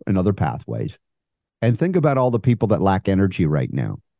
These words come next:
And in a long time, you know, I've been dealing with chronic fatigue issues in, in patients for years. And I'm like, "Wait, what, what, what are we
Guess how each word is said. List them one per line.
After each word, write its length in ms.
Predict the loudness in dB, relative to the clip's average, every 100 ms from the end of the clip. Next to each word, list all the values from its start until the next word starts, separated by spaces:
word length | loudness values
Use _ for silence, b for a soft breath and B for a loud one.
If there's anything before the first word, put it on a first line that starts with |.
| _
And 120 | -2
in 160 | 0 2
a 80 | 2
long 240 | 2 0
time, 320 | 2 2 2
you 120 | 0 2
know, 80 |
I've 80 | 2
been 100 | 2
dealing 240 | 2 2 0
with 140 | 0
chronic 280 | 0 -2 -2
fatigue 380 | -4 0 2 2
issues 380 | 2 0 0
in, 180 | 0 -2 -2
in 100 | 0
patients 380 | 0 0 -2 -2
for 100 | 0
years. 380 | 2 2 0 b b b _ -4
And 140 | -2
I'm 80 | -4
like, 180 | -8 -6
"Wait, 220 | -2 -2
what, 280 | -2 -8 -4
what, 240 | -4 -4
what 220 | -2 0
are 40 | 2
we 260 | 2 0